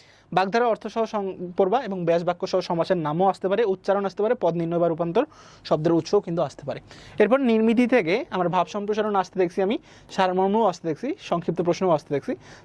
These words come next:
So এই দুটা তেমন আসছে না, তারপরেও ভুলক্রমে পড়ে যাবা, ধারণা নিয়ে যাবে যে কীভাবে লিখতে হয়, তাহলে পরীক্ষায় প্যারা খাইতে হবে না। ওকে, এরপরে তোমাদের জন্য কিছু পরামর্শ, যে সারাংশ এবং সারমর্ম যেহেতু দুই তিন লাইনের মধ্যে লিখতে হয়, এ কারণে তোমার শব্দচয়ন হইতে হবে কি পরিপূর্ণ এবং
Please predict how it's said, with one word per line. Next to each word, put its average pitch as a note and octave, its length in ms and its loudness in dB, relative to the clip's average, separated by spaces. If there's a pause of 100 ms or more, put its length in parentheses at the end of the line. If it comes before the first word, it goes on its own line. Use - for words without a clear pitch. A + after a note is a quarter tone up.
So F#3 120 6
এই F#3 160 4
দুটা A3 240 0 (180)
তেমন F#3+ 240 0
আসছে - 540 -6
না, F3+ 180 2
তারপরেও G3 400 0
ভুলক্রমে F3 560 0 (360)
পড়ে C4 180 4
যাবা, F#3+ 240 -2 (380)
ধারণা B3 320 -2
নিয়ে A#3 140 -4
যাবে G3+ 180 -6
যে A#3 100 -6
কীভাবে F#3+ 320 0
লিখতে F3 280 -2
হয়, B3+ 140 0
তাহলে F#3+ 220 0
পরীক্ষায় F3 340 -2
প্যারা D3 200 0
খাইতে C3+ 240 -12
হবে C#3 160 -4
না। - 80 -16 (380)
ওকে, - 160 0 (240)
এরপরে A#3 260 2
তোমাদের G#3+ 260 2
জন্য G#3+ 160 -2
কিছু G3 200 -8
পরামর্শ, E3+ 360 2
যে C4+ 180 0 (220)
সারাংশ G#3+ 400 0
এবং B3 280 2
সারমর্ম G3+ 400 0
যেহেতু G#3 260 0
দুই F3+ 160 0
তিন F#3+ 380 0 (180)
লাইনের F3 320 4
মধ্যে F#3 180 -2
লিখতে E3 240 0
হয়, D3 160 0
এ F3 120 -4
কারণে G#3+ 300 0 (280)
তোমার G3 180 2
শব্দচয়ন F#3 500 0
হইতে F#3 180 -2
হবে G#3 120 0
কি F3+ 200 0
পরিপূর্ণ G#3+ 520 0
এবং G#3+ 220 0